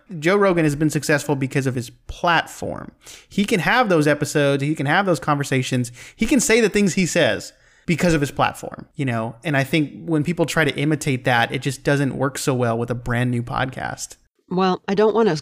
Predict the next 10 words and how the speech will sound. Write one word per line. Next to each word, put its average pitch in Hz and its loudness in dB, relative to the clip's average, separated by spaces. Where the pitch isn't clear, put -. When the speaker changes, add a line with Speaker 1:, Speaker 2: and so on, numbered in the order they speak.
Speaker 2:
uh, 160 2
rain 170 2
on 170 4
anybody's 170 2
parade. 180 0
So - 0
if 165 2
that's 196 0
your 180 4
dream, 190 4